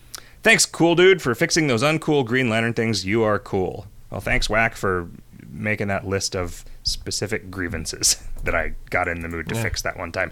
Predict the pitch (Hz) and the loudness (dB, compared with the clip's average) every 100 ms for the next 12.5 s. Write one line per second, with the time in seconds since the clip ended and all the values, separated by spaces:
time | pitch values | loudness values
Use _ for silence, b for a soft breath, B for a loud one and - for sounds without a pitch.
0 | B B B 202 220 240 226 143 151 226 | B B B 0 2 4 6 6 4 4
1 | 214 180 175 165 120 139 - 110 113 120 | 2 2 4 4 2 0 0 0 2 4
2 | 98 90 85 87 - 117 143 127 127 107 | 2 0 -2 -4 -4 0 2 2 0 2
3 | 127 107 95 101 104 117 104 87 - 92 | 0 0 0 -2 -2 -2 -2 -4 -4 -6
4 | - 95 - - b b b - - 143 | -4 -6 -6 -12 b b b -12 -4 -4
5 | 180 - - - - - - - 131 - | -4 -10 -20 -20 -20 -20 -16 -10 -10 -10
6 | - - - - - - - - - - | -20 -20 -20 -20 -20 -20 -20 -20 -20 -20
7 | - - - - - 143 135 127 135 110 | -18 -18 -18 -16 -4 0 2 2 0 0
8 | 104 127 - - 151 165 156 - - - | -2 -2 -4 -4 -2 -2 -6 -12 -20 -20
9 | - - - - - - - - - - | -20 -20 -20 -20 -20 -20 -20 -20 -20 -14
10 | - 123 117 110 - 117 120 113 - 117 | -2 0 0 -2 -2 -2 -2 -4 -6 -4
11 | 113 - 113 113 - 113 110 - 117 - | -4 -4 -8 -8 -8 -8 -8 -8 -8 -4
12 | 95 92 123 123 | 0 0 0 -4